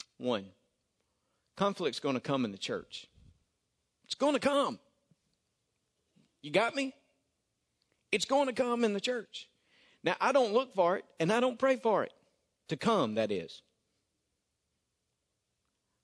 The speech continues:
I just enjoy when God grants peace. I'm enjoying things right now.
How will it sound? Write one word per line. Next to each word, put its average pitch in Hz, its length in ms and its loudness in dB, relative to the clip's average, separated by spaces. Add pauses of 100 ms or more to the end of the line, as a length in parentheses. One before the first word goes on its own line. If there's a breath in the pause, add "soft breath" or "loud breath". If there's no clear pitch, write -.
(140)
I 240 140 2
just 240 260 -2
enjoy 214 520 2
when 190 180 0
God 185 380 0
grants 165 260 -4
peace. - 540 -10 (3000)
I'm 147 160 -2
enjoying 139 420 0
things 123 300 -4
right 120 180 2
now. 98 240 -6